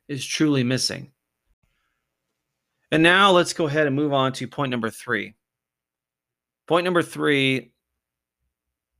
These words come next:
is we have a living hope. We have a living hope. First Timothy one one says that Christ Jesus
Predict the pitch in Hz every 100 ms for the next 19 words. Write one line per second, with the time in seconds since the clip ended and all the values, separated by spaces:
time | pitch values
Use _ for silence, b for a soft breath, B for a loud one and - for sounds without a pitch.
0 | _ _ - 135 127 123 113 - - 120
1 | 131 185 175 160 - 165 131 101 101 101
2 | - - 117 117 113 117 110 110 _ _
3 | - 98 - - _ _ _ _ _ _
4 | _ _ _ _ _ - 131 180 135 160
5 | 120 110 107 120 110 113 110 98 104 -
6 | - _ _ _ _ _ _ _ _ _
7 | _ _ _ _ _ _ _ _ _ _
8 | - 185 170 180 165 139 151 131 123 127
9 | 120 113 107 101 101 _ _ _ _ _
10 | _ _ - 139 131 123 120 - 156 170
11 | 143 135 135 143 120 113